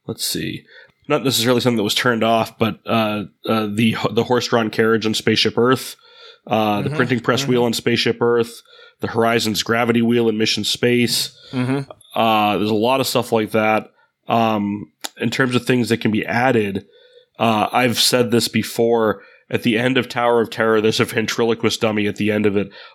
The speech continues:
Speaker 1: All I want is for the head to turn slightly and the eyes to blink, and it would be
Speaker 2: <laughs>
Speaker 1: freaky as hell. You mentioned water effects.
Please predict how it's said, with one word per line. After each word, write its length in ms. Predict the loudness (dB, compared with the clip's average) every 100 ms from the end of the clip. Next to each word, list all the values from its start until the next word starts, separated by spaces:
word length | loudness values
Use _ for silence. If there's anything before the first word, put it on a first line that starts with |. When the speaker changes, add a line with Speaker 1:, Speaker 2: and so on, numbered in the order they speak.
| _
Speaker 1:
All 220 | -2 0
I 80 | 2
want 480 | 2 2 2 0 0
is 180 | 0 0
for 140 | 0
the 100 | 0
head 300 | 2 -2 0
to 60 | -4
turn 340 | 0 2 2
slightly 560 | 0 0 0 0 0 0
and 140 | -2
the 80 | -2
eyes 320 | 0 0 0
to 80 | -2
blink, 400 | -2 -2 -2 -6 -14 -6 -4
and 100 | -2
it 40 |
would 100 | -2
be 100 | -2
Speaker 2:
<laughs> 0 |
Speaker 1:
freaky 520 | -2 -2 -2 0 -2
as 140 | 0 -2
hell. 340 | -2 -2 -6 -16 -18 -18 -20 -14 -14 -8
You 140 | -4
mentioned 340 | -2 0 0 2
water 320 | 2 2 0
effects. 480 | 0 0 0 -4